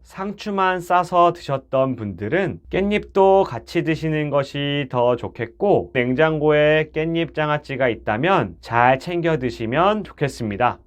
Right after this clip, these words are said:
당뇨에 좋은 최고의 음식 두 번째는 시금치입니다. 시금치는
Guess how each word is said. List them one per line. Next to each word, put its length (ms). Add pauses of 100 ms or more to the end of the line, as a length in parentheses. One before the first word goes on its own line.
(160)
당뇨에 640
좋은 540
최고의 560
음식 340
두 160
번째는 640 (160)
시금치입니다. 1200 (180)
시금치는 920